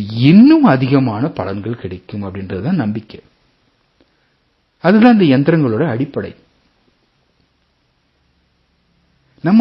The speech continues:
அஷ்டலட்சுமி பூஜா யந்திரத்தை பொறுத்த வரைக்கும் உங்களுக்கு நீங்க ஒரு யந்திரம் வேணும்னு உங்க பிரச்சனைகளுக்காக தொடர்பு கொள்றீங்க அப்படின்னா உங்களோட ஜனன நேரம், நாள், மாதம், வருடம் இதெல்லாமே நாங்க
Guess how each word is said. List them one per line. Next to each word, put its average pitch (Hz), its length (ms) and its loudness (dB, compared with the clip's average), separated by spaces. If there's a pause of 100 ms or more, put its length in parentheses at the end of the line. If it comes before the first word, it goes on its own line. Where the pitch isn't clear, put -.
அஷ்டலட்சுமி 220 440 2
பூஜா 175 260 4
யந்திரத்தை 160 320 2
பொறுத்த 131 240 0
வரைக்கும் 120 420 2 (420)
உங்களுக்கு 160 480 2 (500)
நீங்க 127 220 2 (340)
ஒரு 117 200 -2
யந்திரம் 135 360 4
வேணும்னு 156 280 4
உங்க 123 160 2
பிரச்சனைகளுக்காக 139 600 2
தொடர்பு 127 340 0
கொள்றீங்க 120 320 2
அப்படின்னா 110 300 -2 (440)
உங்களோட 147 420 2
ஜனன 131 340 2
நேரம், 123 580 2 (520)
நாள், 123 500 0
மாதம், 123 480 0
வருடம் 123 480 0
இதெல்லாமே 127 500 -2
நாங்க 143 360 -2